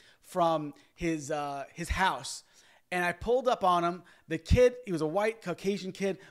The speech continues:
but he turned even whiter 'cause the way I pulled up on him, I, I scared him. I was like, you know, a couple guys jump out,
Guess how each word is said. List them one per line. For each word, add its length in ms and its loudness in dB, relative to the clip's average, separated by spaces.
but 100 0
he 60 2
turned 340 -2
even 260 -2
whiter 320 0
'cause 160 -8
the 80 -2
way 160 0
I 80 2
pulled 280 -6
up 160 -2
on 140 -6
him, 80 -12
I, 100 -14
I 60 -16
scared 400 -8
him. 100 -14
I 120 -14
was 100 -20
like, 180 -16
you 80 -6
know, 140 -4
a 260 -20
couple 220 0
guys 360 0
jump 260 0
out, 300 0